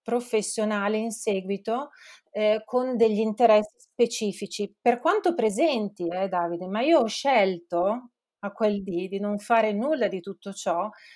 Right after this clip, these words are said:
perché nel progetto della mia famiglia, quella che avevo poi costruito con mio marito a quel tempo,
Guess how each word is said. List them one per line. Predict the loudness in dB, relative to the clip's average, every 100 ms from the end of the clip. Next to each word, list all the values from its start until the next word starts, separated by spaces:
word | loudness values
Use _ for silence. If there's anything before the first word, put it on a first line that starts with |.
| _ -6
perché | -4 -2
nel | -2 -4 -4
progetto | -2 0 2 2 0 -2
della | 0 -2 -4
mia | -4 -4
famiglia, | -2 -2 -2 -6 -8
quella | -4 0 0
che | -2
avevo | -6 -6
poi | -4 -4
costruito | -6 -8 -6 -6 -6 -14
con | -12 -12
mio | -10
marito | -8 -6 -8 -6 -4 -4 -6 -14
a | -16
quel | -12 -12 -10
tempo, | -10 -12 -10 -10